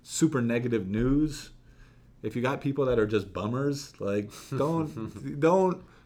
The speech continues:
Speaker 1: you can hang out with them if you care for
Speaker 2: Yeah.
Speaker 1: them, but don't let them, like, influence how you are, you know?
Speaker 2: Or just spend less time.
Speaker 1: Or just spend, spend less time, and just overall, like, when you turn on the radio first, like, or when you're on Spotify,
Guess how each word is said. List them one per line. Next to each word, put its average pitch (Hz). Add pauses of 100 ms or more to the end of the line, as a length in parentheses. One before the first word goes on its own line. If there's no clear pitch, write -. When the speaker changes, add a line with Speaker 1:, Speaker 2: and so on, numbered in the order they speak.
Speaker 1:
you 202
can 226
hang 208
out 190
with 214
them 226
if 180
you 165
care 180
for 208
Speaker 2:
Yeah. 202
Speaker 1:
them, 208
but 147
don't 180
let 170
them, 170
like, 139
influence 127
how 120
you 107
are, 87 (500)
you 120
know? 131
Speaker 2:
Or 120
just 110
spend 107
less 101
time. 82
Speaker 1:
Or 208
just 233
spend, 190
spend 175
less 160
time, 139
and 117
just 147
overall, 143
like, 117 (840)
when 139
you 143
turn 170
on 170
the 131
radio 147
first, 139
like, 107
or 117
when 117
you're 120
on 120
Spotify, 143